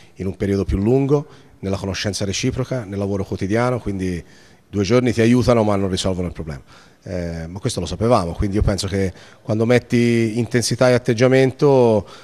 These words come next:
e stai in partita con loro, man-, dimostrando di essere competitivo,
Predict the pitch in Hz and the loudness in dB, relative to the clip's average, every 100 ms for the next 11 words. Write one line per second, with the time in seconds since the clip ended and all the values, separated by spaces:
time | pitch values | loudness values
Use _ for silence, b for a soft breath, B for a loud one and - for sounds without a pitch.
0 | B B _ - 123 - - 131 127 127 | B B _ -4 0 2 6 8 8 6
1 | 120 110 120 101 - 123 127 120 120 127 | 2 4 2 2 -2 0 0 2 4 6
2 | 113 101 98 104 - - 101 92 110 101 | 6 4 0 -2 -6 -12 -6 -2 0 0
3 | 127 117 113 110 117 - 110 127 131 113 | 0 0 0 0 -2 -4 -4 -4 -2 0
4 | 120 113 95 | 4 4 2